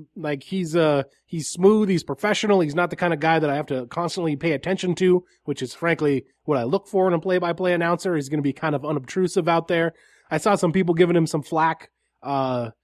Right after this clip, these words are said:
seemed like he called M M A the M M A a couple times, but I didn't actually notice him doing that. I just saw people getting on him for it on, on Twitter. Uh, but he seems good to me. Uh, he seems, uh, a little bit John Anik-ish, but, like, he's a little bit more excitable.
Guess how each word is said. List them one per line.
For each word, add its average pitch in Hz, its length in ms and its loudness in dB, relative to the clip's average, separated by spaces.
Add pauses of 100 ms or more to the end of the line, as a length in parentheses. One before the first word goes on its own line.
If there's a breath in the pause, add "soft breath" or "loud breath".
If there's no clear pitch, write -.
(180)
seemed 180 220 0
like 151 120 2
he 165 100 -4
called 147 260 0
M 147 160 0
M 143 140 2
A 143 140 4
the 151 340 0
M 160 140 2
M 156 120 4
A 151 180 2
a 156 60 0
couple 156 220 -4
times, 165 380 0
but 147 120 -2
I 139 80 0
didn't 131 220 -4
actually 127 300 -6
notice 127 280 -4
him 123 140 -8
doing 135 240 -2
that. 135 160 -2
I 123 80 -4
just 117 180 -12
saw 120 140 -8
people 117 380 -6
getting 120 240 -10
on 127 160 -6
him 127 80 -8
for 127 240 -6
it 120 80 -8
on, 113 160 -10
on 123 160 -12
Twitter. 170 360 -4 (360 soft breath)
Uh, 151 340 2 (420)
but 156 260 2
he 208 120 0
seems 285 260 6
good 196 360 6
to 214 80 0
me. 254 400 0
Uh, 156 320 2
he 156 180 -2
seems, 185 640 0
uh, 147 300 -2
a 156 100 -2
little 175 180 4
bit 165 220 0
John 160 260 2
Anik-ish, 160 680 -2
but, 151 140 -4
like, 143 140 -2
he's 135 260 -4
a 147 80 -4
little 151 200 0
bit 151 140 0
more 151 180 2
excitable. 175 520 0